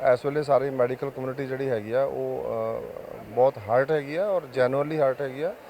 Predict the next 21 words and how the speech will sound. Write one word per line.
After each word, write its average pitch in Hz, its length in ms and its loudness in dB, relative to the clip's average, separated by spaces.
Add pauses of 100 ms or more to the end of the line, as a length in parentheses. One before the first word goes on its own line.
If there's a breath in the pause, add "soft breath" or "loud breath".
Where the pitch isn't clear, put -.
(360 loud breath)
ਅਸੀਂ 135 140 -2
ਉਹਨਾਂ 156 120 0
ਦੀ 165 80 -4
ਭਾਵਨਾ 131 340 6
ਸਮਝਦੇ 151 420 -2
ਹਾਂ, 180 220 0
but 160 80 -2 (340)
ਅਸੀਂ, 139 220 -4
ਮੈਂ 147 220 2
ਤਾਂ 165 120 6
ਅਸ਼ੋਰ 160 240 2
ਕਰਦਾ 131 240 4
ਉਹਨਾਂ 135 140 2
ਨੂੰ, 143 100 -2
ਪੰਜਾਬ 131 420 4
'ਚ 147 100 -2
ਅਸੀਂ 143 180 -4
ਕੋਈ 139 180 -2
ਇਹੋ 127 180 0
ਜਿਹਾ 135 120 0
ਵਾਕਿਆ, 123 400 0